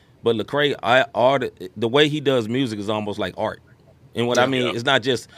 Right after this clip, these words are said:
Speaker 1: musical art. I'm talking about, like, painting the picture. You know, it's so many layers and deep things, just like that video we just watched. But
Speaker 2: Yeah,
Speaker 1: yeah.
Speaker 2: definitely.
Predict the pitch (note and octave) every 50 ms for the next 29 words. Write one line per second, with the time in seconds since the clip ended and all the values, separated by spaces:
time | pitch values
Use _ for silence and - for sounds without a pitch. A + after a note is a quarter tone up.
0 | - - - G2+ C3 E3 D3+ G#2+ - A2 A2 G#2+ G#2 A2 A2 - C3 A#2+ A#2 G#2+
1 | G#2 F#2+ - - C3 A#2+ G#2 F#2 - - D3 C3+ - - F#2 F#2 G2+ G#2 G#2 G#2
2 | G2+ - - C3+ B2 A#2+ A#2 G#2+ G2 F#2+ - - - - _ _ - G#2 B2 C3+
3 | C3+ B2+ A#2 A2 G2+ G2+ G2 F#2+ B2+ B2 - - A#2 A#2+ A#2+ A#2 G2+ F2+ G#2+ A#2+
4 | A2+ B2 A#2 F#2+ G2+ G2 F2+ A2+ G#2+ F#2+ F2+ E2+ F2 F#2 E2+ - F2 F2 - -
5 | E2+ E2 - - - - - - - _ _ _ _ _ _ _ _ - - D#2+
6 | F#2 F#2 F2 D#2+ - - - _ _ _ _ - E2 D#2 - - - -